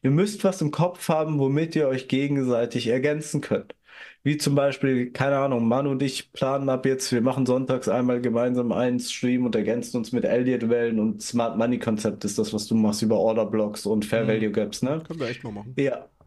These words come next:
Speaker 1: Und wir setzen uns, von mir aus sehr gerne, ich bin dabei. Und wir setzen uns sonntags immer zwei Stunden zusammen, besprechen einmal den Markt, gucken einmal über Elliott-Wellen, Order-Blocks und, und, und, und können uns dadurch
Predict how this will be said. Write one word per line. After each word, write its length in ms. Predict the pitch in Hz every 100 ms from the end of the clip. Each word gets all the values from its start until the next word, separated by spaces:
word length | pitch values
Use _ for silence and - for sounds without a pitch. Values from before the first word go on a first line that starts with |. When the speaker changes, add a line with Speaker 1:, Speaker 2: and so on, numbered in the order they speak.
| _ - _ -
Speaker 1:
Und 500 | 143 139 - - 139
wir 140 | 139
setzen 400 | 143 151 - 165
uns, 280 | 156 151 - _ _ _ _ 160 254 143 - _ _ _ _ _ _ _
von 120 | 131
mir 140 | 135 147
aus 80 | 143
sehr 140 | 135
gerne, 240 | 135 147 110
ich 80 |
bin 120 | 131 131
dabei. 360 | 127 139 110 - -
Und 160 | 127 127
wir 100 | 123
setzen 280 | 147 160 143
uns 100 | 131
sonntags 320 | 151 156 139
immer 180 | 139 135
zwei 220 | - 143
Stunden 280 | - 139 131
zusammen, 580 | - 131 151 160 165 160 - - _
besprechen 440 | 147 - 147 147 127
einmal 220 | 131 135
den 120 | 120
Markt, 360 | 120 123 123 -
gucken 260 | 151 143
einmal 320 | 127 131 123 117
über 200 | 113 -
Elliott-Wellen, 840 | 135 131 120 123 123 123 120 117 -
Order-Blocks 540 | 123 120 110 113 110
und, 160 | 139 127
und, 120 | 123
und, 160 | 131
und 140 | 117 113
können 180 | 139 139
uns 160 | 123
dadurch 440 | - 123 123 -